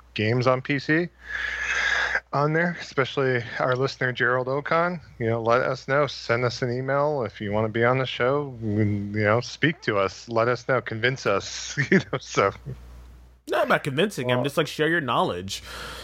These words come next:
Speaker 2: You know, we are, we are console gamers first and foremost. You know, and, and I think that'd be really, you know, I think that'd be really a good, another good question, you know, for, for P C gamer out,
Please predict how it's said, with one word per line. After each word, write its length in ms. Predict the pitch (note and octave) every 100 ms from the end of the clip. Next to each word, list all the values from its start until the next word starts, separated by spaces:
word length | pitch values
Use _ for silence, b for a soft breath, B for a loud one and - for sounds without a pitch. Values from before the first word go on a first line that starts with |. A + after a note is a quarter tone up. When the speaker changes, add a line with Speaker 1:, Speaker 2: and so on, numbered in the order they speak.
| B -
Speaker 2:
You 140 | A2+
know, 220 | A2+ A2+
we 240 | G#2 A#2 B2
are, 200 | C3 A#2+
we 220 | F#2 A#2+
are 160 | B2+
console 560 | C#3+ - B2+ C3 - B2
gamers 500 | G#2+ A2 G2+ F#2 F#2
first 300 | - A#2 A#2
and 180 | - A#2+
foremost. 680 | - G2+ F2 D2 - - - -
You 140 | A2
know, 400 | F#2+ E2+ E2 F2 B B B B -
and, 720 | A2 A2 A2+ A2 G#2 G#2 -
and 220 | - A2+ A2+
I 60 |
think 160 | C3 B2+
that'd 160 | A#2+
be 100 | C3+
really, 600 | A#2+ A2+ A2+ A#2+ A#2+ A#2 - -
you 140 | A2+
know, 220 | A2+ G#2+ G2+
I 160 | A2
think 160 | E3+ F#3
that'd 120 | D#3+
be 100 | C#3+
really 360 | B2+ C#3 C#3+ C3+
a 140 | C3
good, 240 | B2+ C#3
another 360 | C#3 B2+ C3+ G3+
good 200 | D3 A#2+
question, 560 | - A2+ - A2 G#2 G#2+
you 100 | G#2+
know, 160 | G#2+
for, 300 | G#2+ B2 A2
for 140 | - A2+
P 120 | B2
C 160 | A#2
gamer 320 | G#2+ G#2+ D3 A#2+
out, 220 | G2+